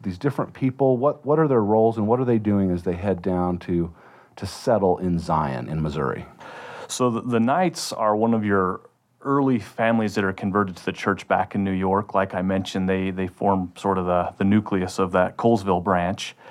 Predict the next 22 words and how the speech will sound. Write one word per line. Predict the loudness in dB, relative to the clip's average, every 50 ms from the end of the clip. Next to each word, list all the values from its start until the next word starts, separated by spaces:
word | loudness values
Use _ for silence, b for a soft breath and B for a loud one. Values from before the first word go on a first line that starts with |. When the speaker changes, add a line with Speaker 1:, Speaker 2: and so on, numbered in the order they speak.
| B B B B B B -4
Speaker 2:
Uh, | -2 0 2 2 0 0 -2 -6 -14 -16 -14 -10 -6
had | -2 0 0 2
known | 2 2 2 2 0
Joseph | 0 0 0 0 0 0 -2 -6 -6 -6 -10 -8
since | -4 -4 -4 -4 -6 -8 -10 -10
into | -8 -4 0 2 2 2
the | 2 2 2
eighteen | 0 0 0 0 0 0 0
twenties | -2 0 0 2 2 2 0 -2
when | -2 -2
he | 0 0
had | 0 0
worked | 2 2 2 2 0 -2
in | -6 -4
the | -4 -2
areas | -2 -2 -2 -4 -4 -4
when | -2 -2 0 0
they, | 0 -2 -4 -6
they | -6 -8 -8
first | -2 -2 -2 -2 -2 -4
became | -10 -8 -4 -4 -2
acquainted. | -2 -4 0 0 2 2 2 0 -2 -4